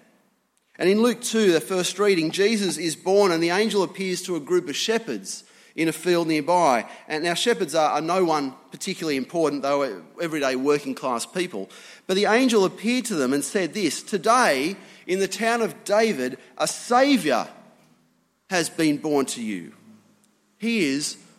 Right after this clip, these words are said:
the Messiah, the Lord. This will be a sign to you. You'll find a baby wrapped in cloths and lying in a manger." Jesus is announced to these shepherds in the middle of nowhere as a Saviour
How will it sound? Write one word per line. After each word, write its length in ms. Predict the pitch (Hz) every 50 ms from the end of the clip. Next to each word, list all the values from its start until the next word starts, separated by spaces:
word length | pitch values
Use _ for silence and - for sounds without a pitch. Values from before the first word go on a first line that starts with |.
| _ _ _
the 100 | 147 175
Messiah, 680 | 185 190 185 - - - 226 208 208 202 156 123 98 82 - - - - _ _ _ _ _ _ _ _ _ _ _ _
the 100 | - 135
Lord. 440 | 147 156 180 185 180 160 135 110 90 - - - - _ _ _ _ _ _ _ _ _ _
This 140 | - 190 -
will 80 | 220 190
be 120 | 214 202
a 60 | 190
sign 340 | 190 - 220 208 214 220 220
to 100 | 220 202
you. 60 | 165 156
You'll 200 | 160 165 175 170
find 300 | 175 202 202 202 202 190
a 40 |
baby 400 | 160 - 175 185 196 196 175 185
wrapped 320 | 165 180 196 214 208 - 226
in 100 | 214 208
cloths 500 | - - 156 127 117 117 - - - - - - - - -
and 200 | 135 143 147 147
lying 300 | 147 147 147 147 147 139
in 100 | 131 127
a 40 |
manger." 460 | 120 117 113 120 123 117 107 104 80 69 - _ _ -
Jesus 520 | - 220 247 262 233 202 180 160 156 - - - - - -
is 160 | 180 196 165
announced 460 | 196 180 190 202 214 214 208 - -
to 80 | 226 226
these 180 | 220 220 214
shepherds 440 | - - - 180 151 - 151 143 160
in 40 | 160
the 80 | 165 175
middle 220 | 185 190 208 226
of 100 | 208 170
nowhere 480 | 165 139 127 117 110 107 104 110 117 113 - - - -
as 240 | - 170 180 165 156 -
a 140 | 175 165
Saviour 880 | 151 - - - - 220 220 240 240 226 156 135 113 101 104 143 214 -